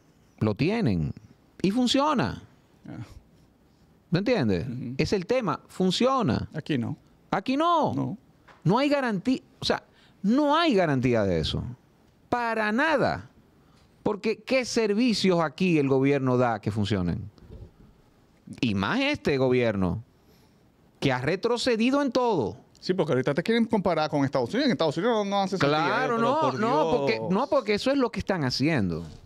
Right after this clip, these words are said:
Speaker 1: Eso es lo que están haciendo ahora en su gira de medios. Y yo entiendo, son sus intereses que están defendiendo. Y, y es, y es verdad, ese es un código laboral en ese capítulo garantista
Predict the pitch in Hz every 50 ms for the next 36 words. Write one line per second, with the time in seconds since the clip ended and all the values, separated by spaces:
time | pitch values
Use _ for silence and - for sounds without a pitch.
0 | - - - 139 151 170 139 120 113 147 175 160 143 147 190 185 120 127 160 -
1 | 123 123 135 156 170 185 170 147 120 113 107 131 156 156 - - _ _ - -
2 | - - - - - - - - - - - 220 196 269 277 220 214 226 277 311
3 | 294 254 226 226 220 226 220 214 180 214 208 240 269 262 254 208 185 185 156 185
4 | 180 175 165 151 151 143 151 185 247 269 240 165 120 107 92 80 - - _ _
5 | _ _ _ _ - - _ - 190 208 240 269 277 262 240 196 - - - 196
6 | 190 190 180 180 180 175 175 202 202 196 - - - _ _ - 160 160 180 190
7 | 180 202 185 165 147 143 180 226 185 185 170 180 170 - 208 190 208 196 175 -
8 | - 214 262 262 233 208 180 180 170 170 160 160 165 170 160 151 139 135 - -
9 | 175 170 165 165 165 175 214 247 240 - 233 208 - 202 185 - 190 151 120 -
10 | 135 131 123 135 151 151 - - - - - - - - 117 113 117 156 165 165
11 | 165 160 156 143 - - 226 240 214 - - - 165 160 175